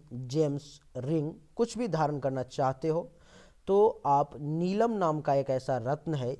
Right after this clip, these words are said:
जिसको धारण कर सकते हो। मित्रों, जो लोग नीलम को धारण करने में सक्षम नहीं होंगे, क्योंकि नीलम एक, अ,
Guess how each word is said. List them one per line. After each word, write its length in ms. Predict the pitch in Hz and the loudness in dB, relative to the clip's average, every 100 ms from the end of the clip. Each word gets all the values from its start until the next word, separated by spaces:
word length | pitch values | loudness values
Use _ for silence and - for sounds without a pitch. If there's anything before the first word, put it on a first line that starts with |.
| 123 | -6
जिसको 360 | 123 - 127 139 | -8 -6 -6 -6
धारण 360 | 113 110 104 | -6 -6 -8
कर 180 | 104 104 | -10 -10
सकते 360 | - 101 - 104 | -10 -14 -12 -12
हो। 160 | 104 - _ _ _ - - - - | -12 -18 _ _ _ -20 -20 -18 -2
मित्रों, 400 | 175 185 214 226 | 0 2 4 4
जो 200 | 160 180 | 4 4
लोग 240 | 190 202 | 6 4
नीलम 380 | 165 170 180 202 | 2 2 2 2
को 120 | 180 | 2
धारण 320 | 151 143 156 151 | 2 2 2 2
करने 280 | 151 151 | 0 0
में 100 | 143 | -2
सक्षम 440 | 127 143 - - 175 | -2 -4 -4 -4 -2
नहीं 240 | 170 170 | -2 0
होंगे, 220 | 170 170 | -2 -4
क्योंकि 280 | 170 151 135 | -4 -4 -4
नीलम 460 | 131 139 165 196 156 | -4 -2 0 0 2
एक, 280 | 143 147 - | 0 -2 -14
अ, 1500 | - _ - _ _ _ - _ _ - 127 131 127 127 | -20 _ -20 _ _ _ -20 _ _ -6 -2 0 0 0